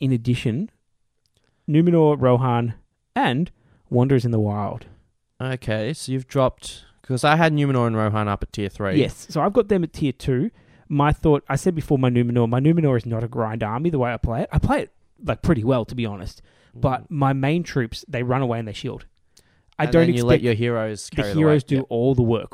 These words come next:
Speaker 1: all the work. And they, the, the troops are just about prolonging the survival, and the best way to do that is to not be in combat. So in terms of attrition with defense five,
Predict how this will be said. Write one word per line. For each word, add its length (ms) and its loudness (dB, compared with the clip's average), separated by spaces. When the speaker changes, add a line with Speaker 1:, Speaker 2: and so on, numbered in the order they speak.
Speaker 1:
all 180 8
the 80 2
work. 360 -10
And 180 -2
they, 340 0
the, 200 0
the 140 -10
troops 340 0
are 40 -6
just 340 -6
about 260 -2
prolonging 600 -2
the 100 -4
survival, 560 -2
and 100 0
the 40 0
best 280 0
way 80 2
to 60 0
do 100 0
that 140 2
is 180 -8
to 60 -8
not 240 -4
be 80 -4
in 80 -8
combat. 300 -8
So 320 2
in 60 -10
terms 240 2
of 60 -4
attrition 360 0
with 100 -2
defense 320 -4
five, 520 -6